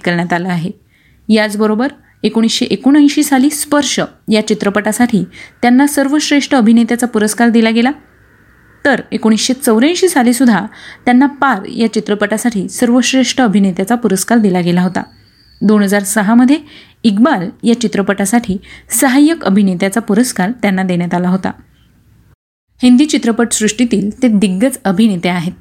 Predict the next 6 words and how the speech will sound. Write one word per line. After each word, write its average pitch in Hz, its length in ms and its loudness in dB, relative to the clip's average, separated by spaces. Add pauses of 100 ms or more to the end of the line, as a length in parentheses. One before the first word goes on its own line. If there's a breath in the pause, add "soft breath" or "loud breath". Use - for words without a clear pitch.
(640)
विद्यार्थी 254 400 2
मित्रांनो, 247 480 2 (260)
आज 262 160 0 (100)
या 185 260 0
विशेष 233 500 0
व्यक्तींचे 220 600 0